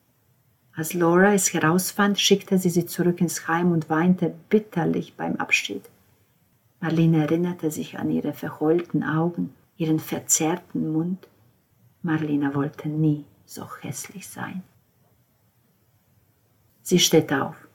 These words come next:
geht sehr langsam zum Wasser. Der Sand unter ihren Füßen ist weich, einladend.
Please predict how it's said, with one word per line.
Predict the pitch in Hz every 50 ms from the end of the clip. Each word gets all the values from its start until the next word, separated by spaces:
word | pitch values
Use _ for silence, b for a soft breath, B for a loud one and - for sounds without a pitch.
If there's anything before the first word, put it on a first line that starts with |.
| _ - _ _ _
geht | - 180 175 170
sehr | - - - - 160 170 196 202
langsam | 190 175 165 165 160 156 - - 151 156 156
zum | - - 170 156 -
Wasser. | 143 160 156 - - - 185 - _ _ _ _ _ _ _ _ _ _ _ _ _ _ _ _ _
Der | - 156 151
Sand | 156 - 175 175 196 208 214 -
unter | - 190 165 160 160
ihren | 160 160 156 156 156
Füßen | 151 - - 190 202 202 - - 170
ist | 156 156 - - 160
weich, | 156 147 147 151 165 175 175 - - - - -
einladend. | - 151 160 160 156 143 139 139 139 143 - 151 151 -